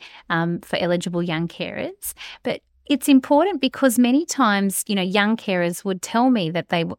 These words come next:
felt like nobody noticed, uh, what they were doing, and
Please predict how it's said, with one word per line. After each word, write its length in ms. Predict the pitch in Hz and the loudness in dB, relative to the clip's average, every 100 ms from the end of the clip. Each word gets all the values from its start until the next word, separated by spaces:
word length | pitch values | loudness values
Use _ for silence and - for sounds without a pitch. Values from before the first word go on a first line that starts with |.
| _ | _
felt 280 | - 214 208 | 0 0 2
like 280 | 202 - | -2 -2
nobody 380 | 165 165 175 170 | -4 -2 -2 -2
noticed, 640 | 170 151 151 156 - - - - - - - _ | -4 -2 -4 -4 -6 -10 -12 -16 -20 -18 -20 _
uh, 260 | 180 175 175 | -2 0 0
what 300 | 180 196 - | 0 -2 2
they 100 | 190 | 2
were 120 | 208 | 4
doing, 640 | 185 190 185 180 175 175 - | 2 0 0 0 0 -2 -4
and 480 | 202 185 185 185 | -6 -4 -2 -2